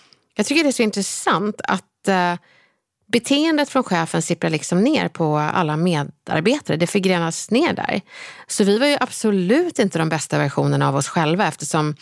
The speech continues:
vi jobbade ju i en sån här kollektiv oro om chefen var sur på någon av oss. Och så klurade vi på om vi hade gjort något fel.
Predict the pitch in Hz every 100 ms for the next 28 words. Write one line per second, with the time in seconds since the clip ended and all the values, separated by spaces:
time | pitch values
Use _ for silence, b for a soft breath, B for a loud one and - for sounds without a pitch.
0 | B B _ 160 160 262 185 175 160 151
1 | 147 147 147 143 123 - 156 139 139 _
2 | - 247 294 285 - - 151 160 151 156
3 | 208 156 147 - 151 143 - 156 175 -
4 | 202 320 370 - 165 139 139 120 208 -
5 | - - B B B B B _ - 190
6 | 269 - 320 208 170 165 160 - 151 147
7 | 147 143 139 - 180 135 - 143 - -
8 | - 208